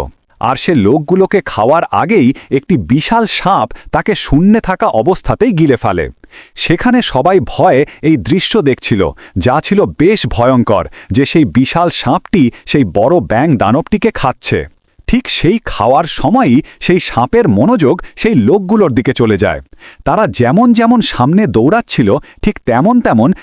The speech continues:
সেই বিশাল সাপটিও তাদের পিছু পিছু খুব দ্রুত আসছিল। এই সময়ে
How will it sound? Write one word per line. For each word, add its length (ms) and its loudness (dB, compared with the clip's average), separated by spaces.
সেই 180 0
বিশাল 300 0
সাপটিও 480 0
তাদের 320 0
পিছু 300 0
পিছু 180 0
খুব 160 0
দ্রুত 260 0
আসছিল। 340 -2
এই 220 4
সময়ে 440 0